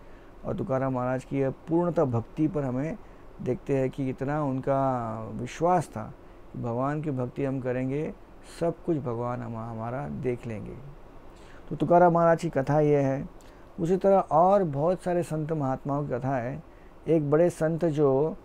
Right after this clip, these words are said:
अ, पंढरपुर से कुछ दूर, अ, एक जगह रहते हैं जिनका नाम था नामदेव महाराज। ऐसे कहा गया कि नामदेव महाराज जो थे वो इतने उत्कृष्ट भक्त, ये नामदेव महाराज तुकाराम महाराज के काफ़ी पहले आके गए। वो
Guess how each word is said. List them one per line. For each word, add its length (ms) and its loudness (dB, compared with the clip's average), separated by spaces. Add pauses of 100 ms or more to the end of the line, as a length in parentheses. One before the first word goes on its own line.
(380)
अ, 160 -2
पंढरपुर 640 2
से 140 -4
कुछ 400 -4 (560)
दूर, 520 6 (800)
अ, 220 -2 (120)
एक 160 2
जगह 260 4
रहते 260 2
हैं 80 0
जिनका 320 0
नाम 320 -2
था 300 -6 (360)
नामदेव 680 4
महाराज। 540 -6 (1500)
ऐसे 200 -2
कहा 240 4
गया 180 6
कि 220 2
नामदेव 460 4
महाराज 360 4
जो 160 0
थे 440 0 (340)
वो 80 4
इतने 280 -2
उत्कृष्ट 480 0
भक्त, 220 -2
ये 240 4
नामदेव 420 0
महाराज 300 0
तुकाराम 400 0
महाराज 320 -2
के 80 -4
काफ़ी 320 -4
पहले 320 2
आके 320 0
गए। 200 -10
वो 120 -14